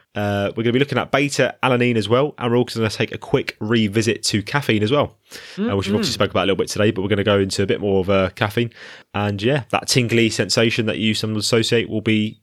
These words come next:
Speaker 2: revealed in that episode. So yeah,
Speaker 1: Yeah.
Speaker 2: pre-workout, that'd be a pretty good one.
Speaker 1: Yeah, sorry, I've got a locket in my mouth.
Speaker 2: <laughs> This is out of control. <laughs> Right.
Speaker 1: But no, pre-workout, I'm looking forward to that.
Speaker 2: Yeah. Right, we've ended it really well there. Guys, if you're, uh,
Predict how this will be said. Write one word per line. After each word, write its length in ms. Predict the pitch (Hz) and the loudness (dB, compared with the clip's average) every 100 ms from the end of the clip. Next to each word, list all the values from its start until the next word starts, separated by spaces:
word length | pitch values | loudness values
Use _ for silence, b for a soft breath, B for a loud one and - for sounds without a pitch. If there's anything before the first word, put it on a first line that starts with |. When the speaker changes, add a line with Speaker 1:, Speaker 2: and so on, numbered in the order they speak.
| - | 0
Speaker 2:
revealed 520 | 113 127 107 90 - B B B B | 2 4 2 0 -6 B B B B
in 100 | 104 | -4
that 140 | 104 | -2
episode. 400 | 107 - 95 87 - - | -2 -2 -2 -2 -8 -10
So 140 | - | -6
yeah, 60 | 117 | -4
Speaker 1:
Yeah. 80 | 131 | -2
Speaker 2:
pre-workout, 480 | 104 107 127 92 - | 0 0 0 -2 -4
that'd 120 | 92 | -4
be 60 | 95 | -4
a 60 | |
pretty 160 | - 95 | -2 -4
good 100 | 113 | -4
one. 140 | 110 - _ | -6 -10 _
Speaker 1:
Yeah, 120 | 139 131 | -4 -4
sorry, 280 | - 151 135 | 0 2 0
I've 100 | 131 | 0
got 160 | 131 | 0
a 20 | 131 | 0
locket 300 | 147 - 131 | 0 -2 -6
in 60 | |
my 80 | 120 | -6
mouth. 280 | 120 113 104 - _ _ _ | -4 -4 -6 -14 _ _ _
Speaker 2:
<laughs> 60 | - - B B B B | -4 -4 B B B B
This 160 | 131 - | -4 -2
is 60 | |
out 100 | 101 | -2
of 40 | 104 | -4
control. 380 | 104 104 98 92 | -4 -4 -4 -8
<laughs> 80 | - | -8
Right. 600 | 180 208 170 123 110 104 - | -4 -2 -4 -4 -2 -4 -6
Speaker 1:
But 100 | 131 | -2
no, 160 | 160 147 | 0 -2
pre-workout, 720 | - 160 151 180 175 165 120 | -2 -2 0 0 0 0 0
I'm 80 | 139 | -4
looking 220 | - 131 | -8 -6
forward 260 | 160 139 | -4 -4
to 100 | - | -6
that. 280 | 139 139 - B B B _ | -4 -4 -4 B B B _
Speaker 2:
Yeah. 220 | 104 98 - _ _ B B B B - | -6 -6 -8 _ _ B B B B -2
Right, 120 | 90 | 0
we've 140 | 101 | 2
ended 200 | 123 117 104 | 2 0 0
it 80 | |
really 160 | 107 98 | 0 2
well 200 | 98 98 | 2 2
there. 260 | 90 87 87 | 2 -2 -4
Guys, 320 | 113 113 104 | 0 2 0
if 140 | 101 120 | -2 0
you're, 120 | 113 | 2
uh, 140 | 110 | 2